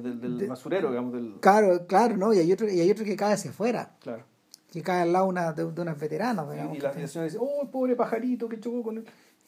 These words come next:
Speaker 2: que chocó con, con, chocó con el edificio
Speaker 1: Claro.
Speaker 2: y que ahí me cayó encima. Entonces, eh,
Speaker 1: Pero el punto es que, es que eso es algo que no alcanzamos a decir. Que este viejo chanta, ¿cachai? El, el viejo chanta, este médico chanta, el, el, el que mató a la niña al principio,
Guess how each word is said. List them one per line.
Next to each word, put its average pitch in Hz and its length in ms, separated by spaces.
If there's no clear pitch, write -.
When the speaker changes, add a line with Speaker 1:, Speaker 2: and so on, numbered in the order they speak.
Speaker 2:
que 214 120
chocó 233 260
con, 247 120
con, 202 320
chocó 220 160
con 247 160
el 233 80
edificio 208 420
Speaker 1:
Claro. 262 120
Speaker 2:
y 240 40
que 220 80
ahí 226 60
me 226 100
cayó 220 160
encima. - 320
Entonces, 233 540
eh, 165 500
Speaker 1:
Pero 139 80
el 123 40
punto 208 220
es 220 80
que, 196 300
es - 40
que 160 120
eso 156 100
es 175 60
algo 170 340
que 170 60
no 156 80
alcanzamos 151 340
a 175 40
decir. 175 280
Que 180 80
este 208 220
viejo 208 220
chanta, 196 500
¿cachai? - 320
El, 123 220
el 123 120
viejo 147 220
chanta, 165 280
este 156 160
médico 147 260
chanta, 165 420
el, 147 240
el, 131 200
el 123 120
que 123 100
mató 120 220
a 156 40
la 156 100
niña 165 180
al 156 60
principio, 165 400